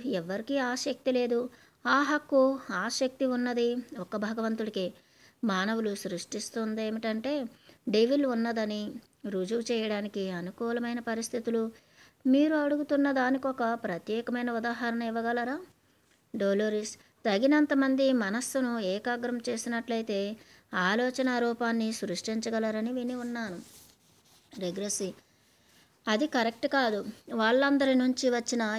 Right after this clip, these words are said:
ఎనర్జీలన్నీ కలిసి ఒక ఎనర్జీగా ఏర్పడతాయి. అటువంటి దానిని వాళ్ళు సృష్టించగలరు అంటే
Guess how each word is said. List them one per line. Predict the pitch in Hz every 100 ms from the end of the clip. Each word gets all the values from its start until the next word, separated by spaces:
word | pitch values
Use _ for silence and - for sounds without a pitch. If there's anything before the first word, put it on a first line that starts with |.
| 202
ఎనర్జీలన్నీ | 185 214 208 240 233 214 247 269
కలిసి | 220 196 220 220 202 214 208 254
ఒక | 190 190 202
ఎనర్జీగా | 185 202 208 220 220 233
ఏర్పడతాయి. | 185 185 202 196 208 185 208 - _ _ _ _ _
అటువంటి | 240 254 302 311 311
దానిని | 294 277 285 269 240 247 226 - -
వాళ్ళు | 196 185 233
సృష్టించగలరు | 254 240 233 247 233 240 226 220 220 214 -
అంటే | 190 185 247